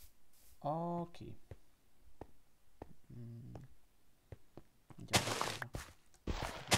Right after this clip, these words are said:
Andiamo di fronte a casa, almeno. Ah, ecco. È nel passo,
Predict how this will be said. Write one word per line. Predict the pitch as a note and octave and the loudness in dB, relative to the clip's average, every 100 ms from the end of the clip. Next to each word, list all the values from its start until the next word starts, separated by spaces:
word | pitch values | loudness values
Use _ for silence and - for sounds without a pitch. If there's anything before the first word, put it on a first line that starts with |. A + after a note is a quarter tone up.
| - - - - - - - | 6 4 4 6 8 8 6
Andiamo | - C3+ A2+ - - - - | 6 2 -2 -4 -6 -6 -6
di | A#2 A#2 | -8 -6
fronte | A2+ A2+ | -4 -2
a | - | -2
casa, | A2 - - | -4 -4 -6
almeno. | - - - - - - - - - C#3+ | -4 -4 -6 -8 -4 -4 -6 -8 -4 2
Ah, | D#3+ | 4
ecco. | - - - A2 A2 A2 - - - - - - - - - - - - - - - - - | 2 -2 0 -2 0 -2 -2 -10 -12 -14 -14 -8 -2 -2 -2 -6 -8 -6 -4 -6 -10 -12 -10
È | B2+ | -4
nel | A#2 - | -4 -2
passo, | - C#3 - - | -2 -2 -4 -6